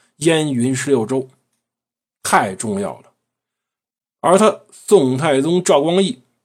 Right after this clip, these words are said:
要发誓比自己的哥哥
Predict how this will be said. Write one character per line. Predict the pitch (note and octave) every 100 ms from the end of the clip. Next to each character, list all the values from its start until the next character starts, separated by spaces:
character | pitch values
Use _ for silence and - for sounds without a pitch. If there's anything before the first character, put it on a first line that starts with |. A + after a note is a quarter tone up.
| _ -
要 | D#3
发 | D#3 F#3+ G3
誓 | G3 C#3
比 | B2 B2+ C3+
自 | - A#3 A#3 C#3
己 | A#2+ G2+
的 | G2 A#2+ _
哥 | - F3+
哥 | F3 A#2+ -